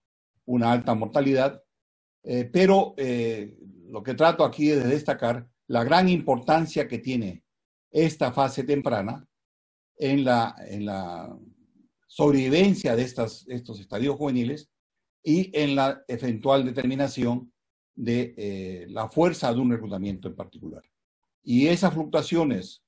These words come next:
que vemos en nuestras aguas peruanas en reclutamiento, en gran medida están, deberían estar causadas por grandes fluctuaciones de la, del hábitat, este, físico y, y biológico,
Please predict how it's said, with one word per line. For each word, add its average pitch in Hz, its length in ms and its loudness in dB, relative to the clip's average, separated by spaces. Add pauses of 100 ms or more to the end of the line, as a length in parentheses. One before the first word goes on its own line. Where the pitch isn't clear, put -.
(200)
que 95 200 -10
vemos 135 520 0
en 98 120 -8
nuestras 95 360 -12
aguas 127 220 -2
peruanas 123 380 -2
en 120 100 -6
reclutamiento, 123 680 -6 (280)
en 101 160 -6
gran 127 180 0
medida 131 360 0
están, 117 320 -4 (400)
deberían 120 540 0
estar 135 260 -4
causadas 131 560 -4 (720)
por 131 360 0
grandes 120 380 0
fluctuaciones 117 640 -6
de 92 140 -10
la, 82 320 -16
del 107 180 -4
hábitat, 123 540 2 (840)
este, 90 920 -14 (400)
físico 120 680 -8
y, 92 540 -16
y 98 40 -16
biológico, 123 800 -2